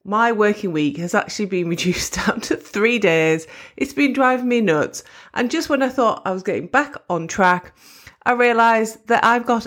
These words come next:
another three-day week ahead of me because I'm taking tomorrow, which is Wednesday, off for my husband's birthday. Anyhow, it just so happens I have got space in my diary today to record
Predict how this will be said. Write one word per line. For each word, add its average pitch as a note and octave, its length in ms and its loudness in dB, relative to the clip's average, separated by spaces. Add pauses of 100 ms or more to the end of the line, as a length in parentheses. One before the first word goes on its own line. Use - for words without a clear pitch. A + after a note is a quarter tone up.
(120)
another A#3 440 2
three-day G3 560 0
week F#3 420 0 (240)
ahead A#3 300 0
of B3+ 80 0
me E3+ 300 2
because G3+ 360 -6
I'm G3+ 100 0
taking F3+ 600 -2
tomorrow, D#3 540 -2
which - 240 -8
is C#3+ 100 -8
Wednesday, A3+ 640 2
off F3+ 260 0 (420)
for C#4 160 -2
my B3+ 120 2
husband's D3 600 -2
birthday. C#3 680 0 (380)
Anyhow, B3 560 2 (500)
it - 160 -4
just D#4 220 -4
so C#4 120 2
happens G3+ 480 0 (140)
I C#4 160 2
have C#4+ 320 -2
got F#3 240 -2
space E3 500 0 (120)
in D4 160 2
my A#3+ 100 2
diary D#3 380 -2
today D3 480 -2 (240)
to B3 320 -2
record E3+ 480 -2